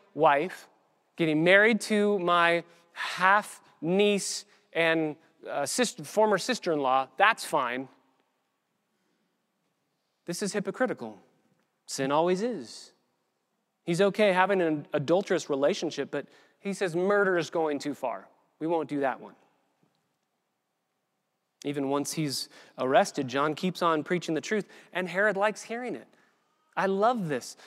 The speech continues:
Verse twenty, "When he heard him, he was very perplexed, but he used to enjoy listening to him." He enjoyed it. There was something in it that was getting to his conscience, that was getting to his heart. Herodias hated John, but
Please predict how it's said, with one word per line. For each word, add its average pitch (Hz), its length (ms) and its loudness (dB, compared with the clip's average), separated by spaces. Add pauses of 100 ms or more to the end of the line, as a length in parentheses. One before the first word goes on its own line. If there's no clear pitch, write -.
Verse 190 300 0
twenty, 214 420 0 (220)
"When 180 180 2
he 180 140 2
heard 240 540 2
him, 160 280 0
he 185 140 0
was 180 100 0
very 214 220 4
perplexed, - 800 0 (260)
but 185 100 0
he 196 60 2
used 226 240 0
to 247 80 0
enjoy 208 500 4
listening 240 480 2
to 170 120 -2
him." 139 120 0 (200)
He 240 180 2
enjoyed 226 640 6
it. - 340 -4 (640)
There 196 80 6
was 214 100 4
something 262 600 0
in 233 200 2
it 240 140 2
that 196 100 -2
was 196 140 2
getting 233 400 2
to 233 80 0
his 208 140 -2
conscience, 214 640 -2
that - 100 -6
was 165 160 -2
getting 233 300 2
to 240 120 0
his 208 120 0
heart. - 560 -2 (400)
Herodias 226 500 4
hated 226 460 2
John, 196 320 2
but 190 120 2